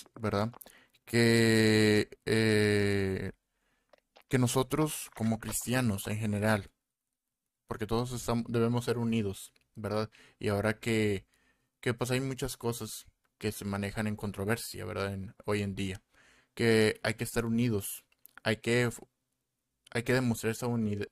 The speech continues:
o esa unidad, esa unión más bien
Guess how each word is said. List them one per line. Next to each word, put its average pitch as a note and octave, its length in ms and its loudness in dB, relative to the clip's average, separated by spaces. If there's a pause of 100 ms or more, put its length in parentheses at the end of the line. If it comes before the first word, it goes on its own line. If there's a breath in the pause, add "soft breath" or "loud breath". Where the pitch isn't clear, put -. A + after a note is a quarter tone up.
o G#2 240 -4 (100)
esa B2 460 -8 (340 loud breath)
unidad, A2+ 600 2 (760)
esa A#2+ 580 4
unión A2+ 440 2
más A2 200 -2
bien A#2 360 0